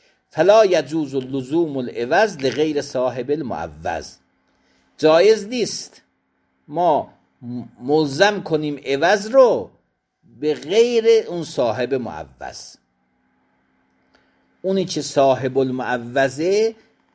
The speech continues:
بر او عوض لازم می‌شه، نه بر دیگری. اونی که صاحب می‌شه معوض رو، یعنی اونی که مثلاً مشتریه،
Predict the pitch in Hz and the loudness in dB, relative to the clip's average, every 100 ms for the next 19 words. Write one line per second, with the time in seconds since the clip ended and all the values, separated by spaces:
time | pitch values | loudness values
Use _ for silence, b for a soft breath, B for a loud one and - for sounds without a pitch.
0 | - 151 156 156 - 214 202 - 135 127 | -6 0 0 0 -4 0 0 0 -2 0
1 | 123 120 104 113 107 98 107 95 92 - | 2 0 -2 -2 -2 -2 -8 -8 -10 -8
2 | 95 80 _ _ _ _ _ _ _ - | -10 -12 _ _ _ _ _ _ _ -10
3 | 151 175 143 113 95 98 95 87 85 - | -4 2 2 2 -4 -8 -6 -8 -10 -20
4 | _ _ _ _ _ _ _ _ _ _ | _ _ _ _ _ _ _ _ _ _
5 | _ 135 139 - 156 - - 101 104 120 | _ -8 -6 -6 -8 -8 -4 -4 -2 -6
6 | - 104 - 123 82 87 82 90 82 76 | -8 -12 -8 -6 -6 -6 -8 -8 -8 -8
7 | 73 69 b b b b 107 113 127 151 | -16 -18 b b b b -8 -8 -8 -8
8 | 123 107 98 98 101 98 95 - - 101 | -8 -10 -8 -8 -6 -6 -6 -10 -10 -6
9 | 95 90 98 98 113 143 | -6 -4 -4 -2 -4 -6